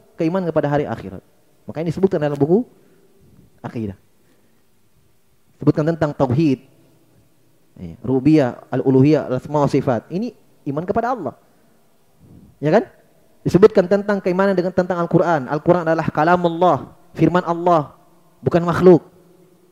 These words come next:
Ini bagian dari mana? Iman kepada kitab. Ya kan? Iman kepada kitab. Disebutkan tentang sifat-sifat Allah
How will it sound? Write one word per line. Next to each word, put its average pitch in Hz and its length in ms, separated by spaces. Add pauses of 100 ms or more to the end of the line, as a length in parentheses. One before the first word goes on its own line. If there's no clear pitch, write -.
(260)
Ini 202 160
bagian 226 320
dari 202 160
mana? 196 240 (1080)
Iman 120 180
kepada 220 260
kitab. - 380 (1040)
Ya 165 140
kan? 202 120 (460)
Iman 285 300
kepada 226 240
kitab. 196 260 (3250)
Disebutkan 185 480
tentang 165 560 (720)
sifat-sifat 156 480
Allah 147 480